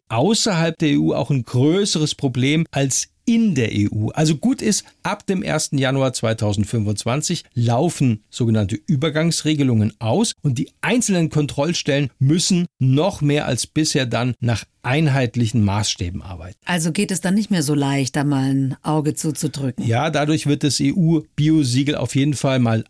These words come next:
Speaker 1: aufgewertet. Abgesehen von den Kontrollen von außen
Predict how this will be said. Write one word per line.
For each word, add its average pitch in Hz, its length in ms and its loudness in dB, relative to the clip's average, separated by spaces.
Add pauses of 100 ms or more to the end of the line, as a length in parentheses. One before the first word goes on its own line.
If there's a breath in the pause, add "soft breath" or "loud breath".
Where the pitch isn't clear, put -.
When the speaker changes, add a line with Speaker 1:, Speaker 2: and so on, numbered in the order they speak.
(140)
Speaker 1:
aufgewertet. 160 840 0
Abgesehen 135 500 2
von 123 160 0
den 120 140 2
Kontrollen 110 420 0
von 117 200 -4
außen 139 420 0